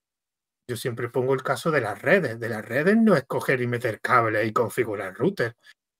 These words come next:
Hay pilas T C P I P, hay protocolos, hay cosas que si sabes cómo funcionan a la hora de meterte en la parte práctica,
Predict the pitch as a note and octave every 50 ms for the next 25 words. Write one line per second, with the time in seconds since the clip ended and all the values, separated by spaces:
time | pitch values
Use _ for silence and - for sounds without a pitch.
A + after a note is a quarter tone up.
0 | _ - - A#2+ A#2+ A#2 A#2 A#2 - C3+ B2+ A#2 G#2 G2 - - C3 A2+ - B2+
1 | G#2+ - A#2+ A#2 A2+ A2 G#2+ G#2+ G#2+ G#2+ A2+ - E3+ F3 E3 E3 D#3+ E3 E3+ E3+
2 | E3+ - - - - _ _ _ - A2 A2+ A2+ A#2+ C3 B2+ C#3 C3+ C3+ B2 B2
3 | A#2+ - A#2+ G#2 - - A2 - - - D#3+ E3+ E3 D#3 D3+ D#3+ D#3 D3 D#3 D#3+
4 | - B2+ A#2 A#2 A#2 B2 B2 C3+ _ _ _ _ _ _ _ - F3+ F3 - G#3
5 | - - - D3 B2+ - - A#2 - - - F3+ G#3+ G#3+ F#3 F3 - - E3 E3+
6 | F3 - G3 F#3 F3+ - G3 F#3 F3+ F3 F3 F3 E3 C#3 B2 A#2+ A2+ B2+ D3+ D#3
7 | C#3 B2 A2+ A#2+ A#2+ B2 B2+ C3 A2+ A2 - C3+ C3 C3+ D#3+ D#3+ D#3+ D#3 - E3
8 | E3 - E3+ E3+ E3 D#3+ - _ - D3+ - D3+ D3+